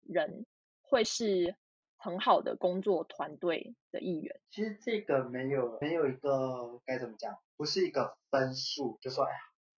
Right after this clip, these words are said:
Speaker 2: 就是评分九十跟评分六十的一个差别，而是适合度的一个差别。例如说，人当然就百百种嘛，那，呃，人格特性可能D I S C可能没有听过，那可能 D 会比较喜欢跟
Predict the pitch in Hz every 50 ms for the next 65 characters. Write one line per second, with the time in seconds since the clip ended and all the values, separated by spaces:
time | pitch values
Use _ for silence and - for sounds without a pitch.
0 | _ - 143 147 156 151 - - 123 117 147 147 135 - 131 104 98 - - -
1 | 135 127 - - 120 110 113 127 120 123 135 127 120 113 - - 107 104 104 104
2 | 104 104 104 - - 110 110 113 110 110 107 - 110 113 - 143 139 139 - -
3 | 165 147 131 117 - - 107 98 98 - - 92 90 104 104 107 107 107 107 -
4 | - 113 107 107 107 104 98 95 95 98 - _ _ _ _ _ _ 175 170 156
5 | 139 131 151 151 147 143 - - _ _ _ _ - 135 127 131 147 143 131 127
6 | 143 139 131 113 107 110 110 110 110 - - 101 98 98 98 - - _ - 123
7 | 120 120 117 - - _ _ _ _ _ _ _ _ _ _ _ - 123 120 117
8 | 117 117 120 127 127 127 139 131 123 - - 160 143 135 143 143 135 - - 107
9 | 104 107 110 113 127 - _ _ _ _ _ _ _ _ _ _ _ _ - 143
10 | 147 147 143 143 120 - 135 131 131 - - - 135 131 - - 117 110 107 107
11 | 113 98 92 - - - 110 110 - 131 120 113 113 131 135 135 135 127 113 113
12 | _ - 147 143 151 170 156 - - 131 120 117 - - - 110 117 - 120 117